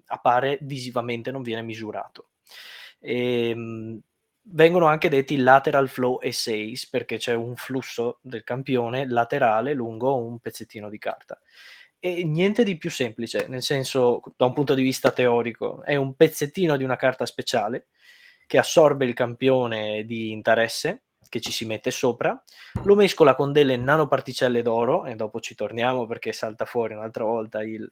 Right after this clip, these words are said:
il nano, che con quella dimensione appaiono di colore rosso, quindi sono nanoparticelle d'oro quelle che noi vediamo sulle linee,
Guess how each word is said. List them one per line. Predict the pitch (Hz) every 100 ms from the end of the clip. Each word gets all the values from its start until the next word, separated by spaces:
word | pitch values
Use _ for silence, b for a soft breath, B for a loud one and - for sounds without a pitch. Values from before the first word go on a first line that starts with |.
| _
il | 123 113
nano, | 143 143 160 - b b b b
che | - 127 117 113 110 - _
con | - 123
quella | 127 123
dimensione | 120 113 - 139
appaiono | 117 - 123 120
di | 117 117
colore | 120 120 113
rosso, | 120 123 - 175 _
quindi | 120 107 107
sono | - 120 120
nanoparticelle | 117 117 120 120 123 113
d'oro | 120 139 135 113
quelle | 113
che | 110
noi | 110 110
vediamo | 107 113 104 110
sulle | 127 - 110
linee, | 120 107 117 208